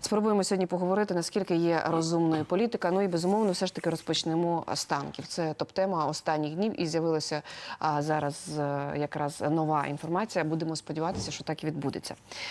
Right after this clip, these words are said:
Берлін все ще не ухвалив рішення щодо передачі танків «Леопард» Україні. Про це сказав німецький міністр оборони,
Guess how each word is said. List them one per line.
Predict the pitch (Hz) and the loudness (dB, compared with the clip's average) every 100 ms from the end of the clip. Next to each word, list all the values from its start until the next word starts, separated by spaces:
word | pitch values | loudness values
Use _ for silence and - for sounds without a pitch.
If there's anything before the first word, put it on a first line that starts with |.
| - - - - - - - - _ - - - - - - | -8 -8 -10 -10 -10 -12 -16 -20 _ -20 -18 -18 -18 -20 -4
Берлін | 202 240 254 220 | 2 4 4 2
все | - 196 | 2 0
ще | - 190 | 2 2
не | 208 247 | 4 4
ухвалив | 294 - 285 233 175 170 175 | 2 2 4 4 4 4 4
рішення | 208 262 247 190 | 2 2 2 2
щодо | 170 180 | 0 -2
передачі | 170 175 185 220 | 0 2 0 0
танків | 185 185 190 170 | -2 -2 0 0
«Леопард» | 165 160 175 175 | 0 0 -2 -2
Україні. | - 170 156 | 0 0 0
Про | 151 156 | 0 -2
це | - 170 185 - | -2 -2 -4 -14
сказав | - - 185 175 160 | -10 -2 0 2 0
німецький | 156 151 - 160 | 0 0 -2 -4
міністр | 151 170 | -2 -2
оборони, | 151 165 220 240 | -2 0 0 0